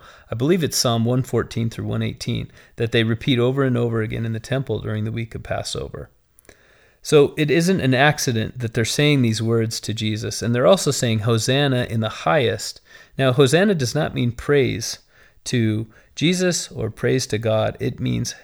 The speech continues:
help us. It means save us. In fact, the word, Jesus' name, Yeshua, is actually short for Yehoshua,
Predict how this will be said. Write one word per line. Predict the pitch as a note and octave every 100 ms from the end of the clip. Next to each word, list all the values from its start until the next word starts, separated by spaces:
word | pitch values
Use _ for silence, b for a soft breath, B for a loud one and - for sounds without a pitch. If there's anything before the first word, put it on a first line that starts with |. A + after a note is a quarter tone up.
| -
help | D#3+ F#3 -
us. | - - - b b
It | B2+ -
means | A#2+ A#2+ A#2+ - -
save | - D3 E3+ F3
us. | - - - - b b b b -
In | A#2
fact, | C#3+ B2+ B2+ - _
the | A#2+
word, | A#2+ D3 D#3+ D3+ -
Jesus' | G#2+ E3+ G3 F#3+ B2+ A#2
name, | B2 B2+ A2
Yeshua, | G#2+ C#3+ D3 - G#2+ G#2 A2+ b b b b -
is | A#2+ A2
actually | A2+ B2+ - A#2
short | G#2+ - A2
for | - G#2+
Yehoshua, | G#2+ G#2+ - D#3+ - G#2 F2 C#2+